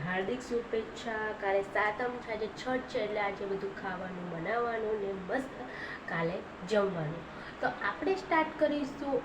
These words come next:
ગળ્યું વસ્તુથી. તો આપણે બનાવવાનું છે પહેલાં ફર્સ્ટ બનાવવાનું છે દૂધીનો હલવો. તો આપણે પહેલાં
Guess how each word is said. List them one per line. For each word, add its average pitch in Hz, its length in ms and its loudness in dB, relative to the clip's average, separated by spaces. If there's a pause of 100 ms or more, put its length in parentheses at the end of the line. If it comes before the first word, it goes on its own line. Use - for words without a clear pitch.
(400)
ગળ્યું 494 320 2
વસ્તુથી. - 800 -2
તો 226 60 0
આપણે 214 300 2
બનાવવાનું 262 360 2
છે 262 180 -2
પહેલાં 240 280 2 (180)
ફર્સ્ટ 277 460 -2 (400)
બનાવવાનું 240 640 6
છે 240 260 -2
દૂધીનો 226 560 0
હલવો. 214 360 0
તો 233 120 -4
આપણે 214 240 -2
પહેલાં 202 400 0